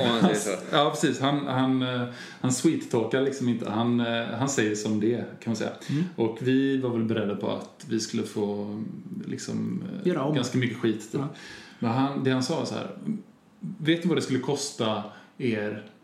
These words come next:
Speaker 2: att göra den här videon med ett, liksom, om ni hade bara legat på ett stort bolag?" Och så sa jag bara: "Nej, mindre", typ. Eller att vi tänkte att vi hade gjort fel eller någonting. Och <laughs> han har liksom betalat för mycket. Och, men hans poäng var att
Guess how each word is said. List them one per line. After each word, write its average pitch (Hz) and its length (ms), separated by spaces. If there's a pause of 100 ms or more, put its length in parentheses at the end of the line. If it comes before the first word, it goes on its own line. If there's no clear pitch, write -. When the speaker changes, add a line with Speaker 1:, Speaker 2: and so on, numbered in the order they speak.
(200)
Speaker 2:
att - 260
göra 110 280
den 113 140
här 104 180
videon 98 460
med 98 320
ett, - 200
liksom, - 360
om 113 120
ni 107 100
hade 104 140
bara 107 220 (180)
legat 107 300
på 110 80
ett 101 100
stort - 300
bolag?" 117 420 (1500)
Och 113 100
så 107 80
sa 107 120
jag 107 100
bara: 104 260 (220)
"Nej, 120 540 (280)
mindre", 120 600
typ. 131 220
Eller 120 140
att 110 120
vi 117 60
tänkte 117 260
att 104 60
vi 110 60
hade 107 140
gjort 104 160
fel 113 180
eller 117 120
någonting. 104 240 (440)
Och - 240 (840)
<laughs> - 0
han 170 160
har 175 60
liksom 147 400
betalat 127 420
för 135 100
mycket. 123 300 (440)
Och, 131 280
men 139 100
hans 190 200
poäng 135 200
var 113 80
att 107 240